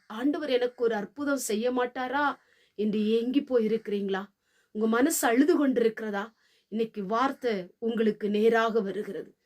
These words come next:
அள்ளி தூவும் விதையை விதைத்த ஒவ்வொரு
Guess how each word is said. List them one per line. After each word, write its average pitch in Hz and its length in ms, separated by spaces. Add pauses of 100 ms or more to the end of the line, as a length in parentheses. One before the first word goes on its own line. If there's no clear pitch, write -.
(300)
அள்ளி 320 560
தூவும் 269 420
விதையை 233 480
விதைத்த 254 640 (360)
ஒவ்வொரு 302 600